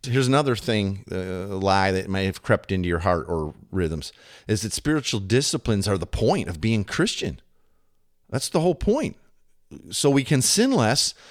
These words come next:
and, and get that behavioral modification all nailed down.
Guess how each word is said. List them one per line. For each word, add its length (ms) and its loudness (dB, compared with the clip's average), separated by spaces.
and, 440 0
and 240 -4
get 200 -2
that 180 2
behavioral 480 2
modification 840 -2
all 200 2
nailed 340 2
down. 300 -2